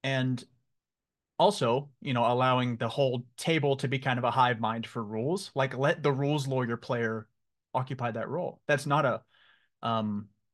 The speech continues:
it is not virtuous to, to not be a rules lawyer. Um, so having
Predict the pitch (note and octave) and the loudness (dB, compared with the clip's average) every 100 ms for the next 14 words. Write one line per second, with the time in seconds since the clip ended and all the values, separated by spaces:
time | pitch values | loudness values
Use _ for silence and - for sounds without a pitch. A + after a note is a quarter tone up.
0 | _ _ - - D3 C#3 D#3 - C3 C#3+ | _ _ -8 0 2 4 4 2 2 2
1 | C#3+ A#2+ A2 - - - _ _ _ _ | 2 -2 -2 -4 -8 -12 _ _ _ _
2 | _ _ _ _ _ _ _ - C3 B2 | _ _ _ _ _ _ _ -6 -2 0
3 | A#2 A2 - _ _ _ _ _ _ _ | 0 -4 -8 _ _ _ _ _ _ _
4 | _ _ _ _ _ _ _ - - B2 | _ _ _ _ _ _ _ -18 -6 0
5 | A#2+ - A2 G2 A2 G2+ - - - - | 2 2 -2 -6 -6 -8 -8 -8 -8 -10
6 | _ _ _ _ _ _ _ _ _ A#2 | _ _ _ _ _ _ _ _ _ -4
7 | A2+ G#2+ G#2 A2+ _ _ _ _ _ _ | -2 -2 -4 -8 _ _ _ _ _ _
8 | _ _ _ _ _ - _ _ _ _ | _ _ _ _ _ -20 _ _ _ _
9 | _ _ _ _ _ - - C#3+ B2+ C#3+ | _ _ _ _ _ -10 -2 0 2 2
10 | D#3 D3+ D3 C3 | 2 -2 -2 -4